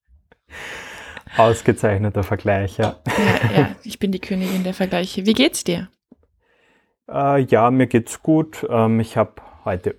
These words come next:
Speaker 1: Urlaub und hab
Speaker 2: Oh.
Speaker 1: leckeren Apfelstreuselkuchen gebacken.
Speaker 2: Du?
Speaker 1: Ja.
Speaker 2: What the
Speaker 1: Ich bin
Speaker 2: fuck?
Speaker 1: ja begnadeter Bäcker.
Speaker 2: Ich auch. Wir müssen mal eine Back-Challenge ins Leben rufen, glaub ich.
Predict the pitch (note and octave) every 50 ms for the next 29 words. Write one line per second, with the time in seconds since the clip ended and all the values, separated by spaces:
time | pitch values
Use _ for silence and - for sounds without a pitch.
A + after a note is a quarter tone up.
0 | _ - D#3 D3 D3 C#3+ C#3+ C3+ B2 B2 B2 B2+ B2+ - A#2+ A#2 G#2+ G#2 - -
1 | A2 G2+ - A2 G2+ G2+ G#2+ C4 C#4+ - G#2+ A2 G2+ G#2 - - G2 G2 - -
2 | - - A#2 A2 G#2 - - - G2 G2 G2 A2+ D3+ - - A#2 - - - -
3 | - A2 A2 G#2 - B2 A#2 A#2 A2+ G#2+ _ - - - _ _ - - C3+ C3+
4 | C#3+ - _ _ - - - - - A3+ B3 D4+ F4 C#4+ D#3+ - _ _ _ _
5 | _ _ _ _ _ _ _ _ _ _ - A2+ G2 F2+ F2 G#2+ C3+ - _ _
6 | _ _ _ _ _ - - _ - E3 - - F#3+ F#3+ G#3 G#2+ G#2 G2+ - G#2+
7 | F#2+ - A2 G#2 G2+ G#2 A2 A#2+ A#2+ - A#2 A2 G#2+ G#2+ G2+ F2+ - - - A2+
8 | G#2+ - - - F2+ F2+ F2+ - _ _ _ _ - - - - - - - -
9 | B3 G#3+ F#3 F3+ - - - - F3 G3 G3 - G3 F#3 F#3+ F#3+ F#3 F3+ F3+ F#3
10 | - F#3+ - - - - - F3 E3+ E3 E3 E3+ F3 - - - - - F3 E3
11 | E3 E3+ E3+ E3+ E3+ F3 - - E3+ E3 E3+ F3+ E3+ E3+ E3+ E3